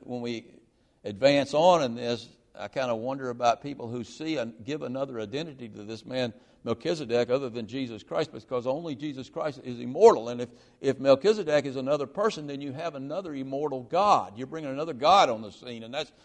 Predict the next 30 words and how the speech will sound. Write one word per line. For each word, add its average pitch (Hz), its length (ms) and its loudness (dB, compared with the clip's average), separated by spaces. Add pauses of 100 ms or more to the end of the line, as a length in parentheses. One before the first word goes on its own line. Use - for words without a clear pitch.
(140)
that's 139 220 2
not 131 260 -4
possible. 147 540 4
So, 113 320 -6 (420)
so 110 240 -8 (200)
again, 101 340 -6
I 101 80 -6
hate 117 160 -10
to 95 120 -12 (200)
give 104 160 -6
away 107 240 -2
the, 90 180 -10 (540)
the 90 340 -6
mystery 117 460 2
here 104 240 -2
that, 95 200 -10 (260)
that 95 200 -10 (680)
he's, 101 420 -8 (280)
Melchizedek 107 600 -6
is 90 100 -14
Jesus 98 340 -10
Christ, 135 340 -4
but 104 160 -10 (680)
then 170 260 0
you 220 100 0
get 180 260 -4 (400)
the, 139 120 -10 (320)
the 135 80 -6
problem 135 580 6
area 90 300 -10